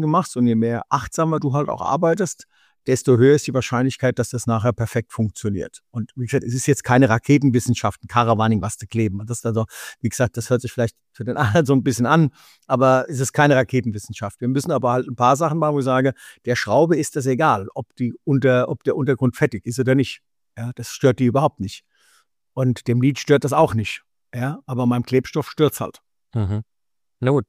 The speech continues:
Speaker 2: bei der Schraube muss ja auch wieder auf andere Sachen achten, ne? Grad
Speaker 1: Genau.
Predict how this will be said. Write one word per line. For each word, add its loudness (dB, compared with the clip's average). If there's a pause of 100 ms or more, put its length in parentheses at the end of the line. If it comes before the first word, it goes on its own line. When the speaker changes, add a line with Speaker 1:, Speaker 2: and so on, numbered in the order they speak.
Speaker 2:
bei 0
der 2
Schraube 2
muss -2
ja 0
auch 2
wieder 2
auf -4
andere -2
Sachen -4
achten, -8
ne? 0
Grad -12 (240)
Speaker 1:
Genau. 4